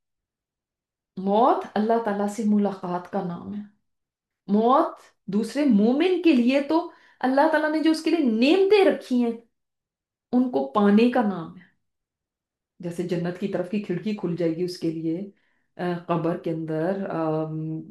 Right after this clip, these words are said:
या अल्लाह ताला की, अ, तरफ से इनामात उसको मिलेंगे, या, अम, ऊपर जाएगा, गैब की दुनिया उसको नजर आएगी,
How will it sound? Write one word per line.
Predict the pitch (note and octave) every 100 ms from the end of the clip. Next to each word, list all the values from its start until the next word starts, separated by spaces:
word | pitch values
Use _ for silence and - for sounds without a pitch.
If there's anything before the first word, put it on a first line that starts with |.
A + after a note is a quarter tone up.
| D#3
या | D#3+ D#3+ D#3 D#3+
अल्लाह | D#3 D#3+ D#3
ताला | D3+ D3+
की, | D3+ D#3+ D#3+ D#3+ - _ _ -
अ, | D#3+ D3+
तरफ | D3+ D#3+ E3+
से | - E3 D#3 D#3+ - _ _ _ _ -
इनामात | E3 E3 D#3 D3 F#3 G3
उसको | F3+ -
मिलेंगे, | E3+ E3 D3+ D#3 D#3 G#3 - _ _ _ -
या, | D#3 D3+ D3+ D3+ D3+
अम, | - - - E3+ D#3+ - - -
ऊपर | E3 D#3 D3 D3+
जाएगा, | D#3 D3+ D#3 D#3 D#3
गैब | D#3+ D3+ E3+
की | - - E3+ D#3+
दुनिया | D#3 D#3+ F3
उसको | F#3 F3+ E3
नजर | D#3+ D#3 D#3
आएगी, | D3+ D3 D3 D3+ D#3+ -